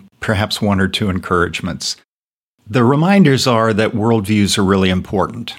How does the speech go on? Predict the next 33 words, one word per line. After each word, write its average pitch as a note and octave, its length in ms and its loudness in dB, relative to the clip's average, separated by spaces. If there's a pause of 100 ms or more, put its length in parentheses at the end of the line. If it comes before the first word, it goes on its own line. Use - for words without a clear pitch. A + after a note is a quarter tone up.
(260)
And G2+ 600 -2
if A#2 200 -4
we're E3 160 4
not D#3 400 4
actively A2+ 640 0
advancing G2 720 -2
a F#2+ 120 -8
worldview G2+ 720 0
that F#2 180 0
includes F#2+ 480 -2
God, F#2 540 -2 (680)
by A#2 140 0
default, C#3 720 0 (180)
our G2+ 140 0
family B2 440 0
members, A#2 640 4
our F#2+ 160 2
kids A2 560 -2 (100)
are G2 160 2
going G#2+ 400 0
to G#2+ 100 -6
be G#2 260 0
exposed G#2 680 -2 (140)
only A#2 600 4
to - 140 -4
a G2+ 60 2
naturalistic G2 800 -2
view F#2 300 -2
because G2+ 400 -4
the A2 100 -6
schools C#3+ 520 2
aren't A#2 260 0
allowed A2+ 640 0